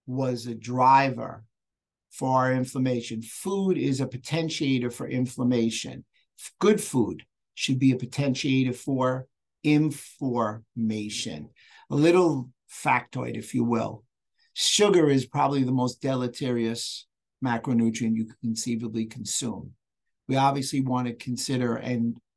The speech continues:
decrease the amount of sugar that we consume.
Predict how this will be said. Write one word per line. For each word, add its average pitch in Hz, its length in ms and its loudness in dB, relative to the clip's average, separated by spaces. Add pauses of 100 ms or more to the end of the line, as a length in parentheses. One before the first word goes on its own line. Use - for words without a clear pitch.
(240)
decrease 131 520 0
the 120 120 -2
amount 113 260 2
of 113 80 -6
sugar 117 340 -2
that 107 180 -4
we 113 160 -2
consume. 110 600 -4